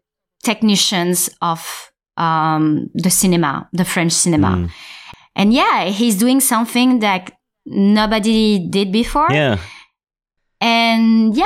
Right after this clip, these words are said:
Speaker 1: and, and it's very, very inspiring. And,
Speaker 2: Yeah.
Speaker 1: um,
Speaker 2: And it's happening right now. That's ama-, it's, like, real time, you know? It's
Speaker 1: Yeah,
Speaker 2: not
Speaker 1: yeah, yeah.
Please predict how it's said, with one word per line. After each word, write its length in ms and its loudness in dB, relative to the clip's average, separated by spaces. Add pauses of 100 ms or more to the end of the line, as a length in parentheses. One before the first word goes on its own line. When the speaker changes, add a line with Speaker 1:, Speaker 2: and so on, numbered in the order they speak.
(120)
Speaker 1:
and, 540 0 (220)
and 480 2
it's 500 -4 (280)
very, 380 -2
very 200 0
inspiring. 800 0
And, 320 2
Speaker 2:
Yeah. 180 2
Speaker 1:
um, 400 0
Speaker 2:
And 220 -4
it's 160 -6
happening 400 -2
right 220 0
now. 300 0
That's 200 0
ama-, 140 0
it's, 200 0
like, 120 -2
real 300 0
time, 520 0
you 100 0
know? 400 -2
It's 160 -2
Speaker 1:
Yeah, 300 2
Speaker 2:
not 80 0
Speaker 1:
yeah, 100 0
yeah. 420 -2